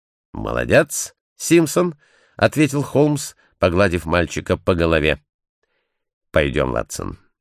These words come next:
Он живёт в этом доме». Затем мой друг послал через хозяйку свою карточку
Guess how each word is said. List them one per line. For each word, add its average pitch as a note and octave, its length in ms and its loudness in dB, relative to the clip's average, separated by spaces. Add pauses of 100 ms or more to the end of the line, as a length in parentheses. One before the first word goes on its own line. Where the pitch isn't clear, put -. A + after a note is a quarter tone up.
(160)
Он B2 180 4
живёт B2 480 2
в D#2 100 -4
этом G2+ 340 -2
доме». D#2 280 -2 (1400)
Затем F3 420 4
мой F3 220 2
друг F#3+ 360 0
послал D3+ 480 2
через F#2+ 300 0
хозяйку D3+ 720 2
свою A2 320 0
карточку C#3 640 -4